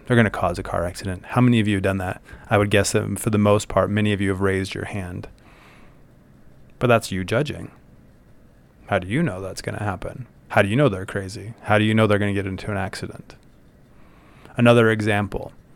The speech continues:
'cause we don't, ag-, again, we don't really know that where they have to be or where they've been. Another example is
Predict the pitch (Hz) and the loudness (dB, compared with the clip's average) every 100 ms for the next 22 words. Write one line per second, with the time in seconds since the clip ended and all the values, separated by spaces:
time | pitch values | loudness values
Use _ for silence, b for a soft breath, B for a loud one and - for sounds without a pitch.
0 | _ - - - - _ _ - _ - | _ -20 -20 -20 -20 _ _ -20 _ -20
1 | - - - B B B B 131 143 139 | -20 -20 -20 B B B B 4 4 4
2 | 113 117 113 107 95 104 107 110 107 101 | 2 2 4 2 2 2 2 2 0 0
3 | 104 98 101 107 101 104 104 - 104 90 | 2 2 2 2 2 4 2 0 0 -2
4 | - 95 95 98 117 98 - 90 - - | -2 -4 -2 0 2 0 -4 -12 -14 -20
5 | B B B 117 123 135 127 113 104 98 | B B B 4 6 8 8 6 2 0
6 | 98 101 98 113 B B B - 107 104 | 0 0 -2 -2 B B B -2 2 2
7 | 107 - | 0 -2